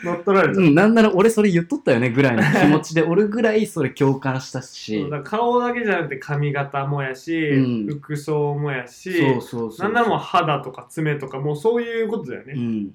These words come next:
Speaker 1: 全部ひっくるめて、だから顔が全然可愛くなかったとしても、化粧が上手だったり、
Speaker 2: うん。
Speaker 1: まあ、その化粧でごまかすとかじゃなくて、その化粧が上手っていうことも別にポイントだしさ、
Speaker 2: うん。
Speaker 1: すごいなんかそういうことを気遣ってるんだなっていうので、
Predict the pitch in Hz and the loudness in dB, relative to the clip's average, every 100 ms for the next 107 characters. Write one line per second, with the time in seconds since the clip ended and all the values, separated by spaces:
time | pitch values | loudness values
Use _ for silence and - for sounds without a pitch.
0 | - 190 233 254 254 254 247 254 240 - | -12 -6 -4 -2 0 2 2 2 0 -6
1 | - 262 254 226 233 202 175 143 - 311 | -8 -2 0 2 2 2 2 -2 -4 -4
2 | 339 349 339 311 320 311 277 277 294 - | -4 -4 -4 -4 -6 -6 -4 -4 -4 -4
3 | 151 135 - _ _ _ - 175 156 - | -4 -4 -8 _ _ _ -8 -6 -4 -6
4 | 123 - 113 - 127 165 139 - _ _ | -10 -18 -18 -14 -8 -8 -8 -12 _ _
5 | - 143 180 139 120 127 135 131 123 113 | -12 -6 -4 -4 -6 -8 -8 -10 -12 -14
6 | - 113 156 151 110 151 131 123 110 98 | -16 -6 -4 -2 -4 -8 -6 -4 -4 -6
7 | - 170 180 160 214 294 226 151 180 202 | -10 -10 -10 -8 -8 -6 -6 -6 -6 -8
8 | 214 254 175 135 127 131 - 147 139 165 | -6 -6 -8 -8 -10 -12 -10 -12 -10 -6
9 | 247 165 139 170 165 214 - 139 131 123 | -4 -2 -2 -2 -2 -6 -8 -10 -10 -12
10 | 117 123 135 110 - 139 131 131 131 131 | -12 -12 -12 -14 -12 -10 -10 -12 -12 -6
11 | 151 143 131 120 104 - - 139 131 127 | 2 4 4 0 -6 -10 -12 -8 -8 -10
12 | 123 - 147 147 139 123 - 135 135 139 | -14 -8 -6 -6 -8 -12 -12 -14 -10 -12
13 | 139 147 139 120 120 131 127 - 113 117 | -8 -8 -8 -10 -10 -12 -14 -18 -18 -18
14 | 113 110 110 | -18 -20 -20